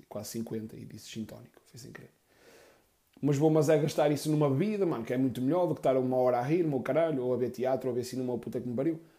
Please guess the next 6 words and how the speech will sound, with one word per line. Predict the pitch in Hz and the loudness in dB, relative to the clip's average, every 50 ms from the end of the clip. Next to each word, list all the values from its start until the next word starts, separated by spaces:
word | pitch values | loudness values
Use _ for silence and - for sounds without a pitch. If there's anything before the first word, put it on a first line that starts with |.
| _ _ _ - | _ _ _ -12
Percebem? | - - 175 160 165 175 175 - - - _ _ _ _ _ _ _ _ _ - | -4 0 2 2 2 2 -2 -4 -8 -14 _ _ _ _ _ _ _ _ _ -12
Reflitam | - - - - 208 233 226 233 214 202 | -10 -4 0 2 4 6 8 8 8 8
um | 196 151 | 6 2
bocado | - - 156 151 156 156 151 147 - | 2 2 4 4 4 4 2 0 0
e | 156 | -2
pensem, | 147 - - 160 180 190 190 240 - - - 180 190 185 170 | -2 -2 -2 4 6 6 6 6 4 2 2 0 0 0 -4